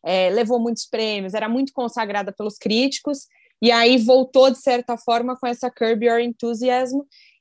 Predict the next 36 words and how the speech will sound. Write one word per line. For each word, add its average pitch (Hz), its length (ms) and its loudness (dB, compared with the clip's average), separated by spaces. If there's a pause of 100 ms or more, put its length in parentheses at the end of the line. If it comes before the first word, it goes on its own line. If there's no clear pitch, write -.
e, 208 880 0
e 240 80 6
eu 269 160 8
acho 269 360 2
que, - 100 -6
assim, 269 420 -4
eu 381 80 -6
não 605 140 -2
sei 359 240 0
se 330 140 -2
ela 277 160 6
leva, 240 560 2 (120)
eu 208 80 2
acho 226 220 0
que 254 100 0
é 240 60 4
uma, 247 480 -2 (140)
o 110 420 -14
Seinfeld 247 460 4
é 240 40 8
uma 226 140 2
série 214 200 2
importante 214 540 -2
e - 40 -10
tal, 226 200 4
mas 226 180 0
acho 226 180 0
que 233 160 -8 (120)
não 208 220 -4
leva. 233 380 2 (420)
Eu 240 80 8
ficaria 277 500 2
mais 269 520 0
entre 202 640 -2 (520)
Only 302 300 4
Murders 262 760 0